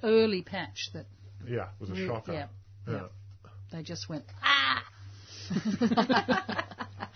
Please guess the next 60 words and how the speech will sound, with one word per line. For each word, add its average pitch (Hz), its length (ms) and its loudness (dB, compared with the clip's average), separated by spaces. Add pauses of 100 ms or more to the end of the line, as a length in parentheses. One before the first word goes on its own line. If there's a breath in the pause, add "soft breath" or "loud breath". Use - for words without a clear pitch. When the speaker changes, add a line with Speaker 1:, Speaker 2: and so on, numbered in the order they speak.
(320 loud breath)
Speaker 3:
think 233 120 2
a 226 60 6
lot 202 180 6
of 190 60 0
plants 180 360 -4
did 170 160 -4
that. 175 140 0 (160)
Speaker 2:
Yes. 127 140 2
Speaker 3:
I 214 60 4
must 277 220 2
say 269 140 0
the 220 80 -2
colours 262 480 0
on 185 220 0
that 190 320 0
is 180 180 -4 (380)
absolutely 220 420 -4
beautiful 214 280 -4
on 180 60 -2
those 196 140 -2
flowers. 240 400 -4
Speaker 2:
Yes, 113 300 -2
it's 104 220 -10
a - 60 -18
pretty 120 200 0
thing. 104 360 -4 (200)
Speaker 3:
Bright 269 400 -6
pinks 247 360 -2
Speaker 2:
Yeah. 262 80 -4
Speaker 3:
and 233 80 -2
some 220 180 -4
little 220 160 -2
mauves 254 680 -2
and 180 340 -4 (720 loud breath)
Speaker 2:
And 135 80 -6
it's 143 100 -2
one 185 140 4
of 147 60 6
those 113 160 4
things - 200 0
Speaker 3:
really - 260 2
Speaker 2:
you've 185 100 2
got - 0 -
to 185 160 0
fiddle 135 200 8
Speaker 3:
delicate. 107 140 4
Speaker 2:
around 113 260 4
a 107 40 -2
bit 101 200 -2
to - 60 -8
propagate 110 640 -6
from, 107 280 -6
so 113 160 -2
most 110 340 -6
nurseries 98 460 -8
wouldn't 101 220 -10
be 104 80 -10
bothered 104 360 -6
with 104 160 -6
it. 101 140 -10